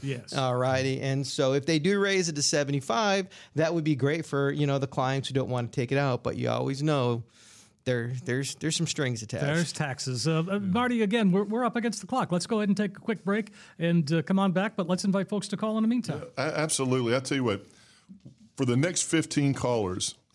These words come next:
Speaker 3: come in and let us explain to you our strategic development process. It's very simple. We're gonna review tax returns, uncover long-term tax issues like I R As, capital gains.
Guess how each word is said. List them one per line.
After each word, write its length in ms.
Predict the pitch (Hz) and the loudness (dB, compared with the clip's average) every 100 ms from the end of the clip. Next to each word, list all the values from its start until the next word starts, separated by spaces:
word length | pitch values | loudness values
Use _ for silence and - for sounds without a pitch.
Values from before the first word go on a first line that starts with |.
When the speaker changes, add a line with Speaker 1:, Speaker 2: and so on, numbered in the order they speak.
| _ - | _ -6
Speaker 3:
come 280 | - 190 | 0 4
in 160 | 165 147 | 4 4
and 120 | 127 | 2
let 160 | 127 139 | 2 4
us 320 | 131 127 - - - | 4 2 -2 -10 -10
explain 540 | 123 - - 127 127 | -6 -6 0 2 2
to 140 | 123 | 2
you 160 | 110 107 | 2 2
our 160 | 113 120 | 2 0
strategic 840 | - 113 - 147 151 156 156 - _ | -2 -2 0 2 2 2 0 -6 _
development 580 | 107 101 120 123 123 120 | -2 2 2 2 0 -4
process. 580 | - 120 113 - 107 95 | -2 0 0 2 2 2
It's 160 | - - | -2 -4
very 320 | 107 139 147 | -2 0 2
simple. 480 | 127 131 127 127 127 - - - _ | 2 0 0 -2 -4 -12 -20 -20 _
We're 140 | 127 | 2
gonna 160 | 147 131 | 4 4
review 260 | 110 104 117 | 4 4 2
tax 380 | - 131 147 135 | 2 0 0 -2
returns, 560 | 123 139 131 131 123 | 0 2 2 2 0
uncover 480 | - 120 113 131 117 | 2 0 2 2 2
long-term 760 | 107 117 131 135 131 135 131 120 | 2 2 2 0 0 0 2 0
tax 380 | - 120 113 | 0 -2 -2
issues 600 | 143 127 - 135 131 120 | 0 0 4 4 4 4
like 180 | 110 98 | 0 -2
I 220 | 117 123 | -2 2
R 100 | 123 | 2
As, 320 | 120 127 123 113 | 4 4 2 2
capital 460 | - 127 123 117 | 0 -2 0 0
gains. 500 | 110 123 127 127 123 | 2 2 4 4 2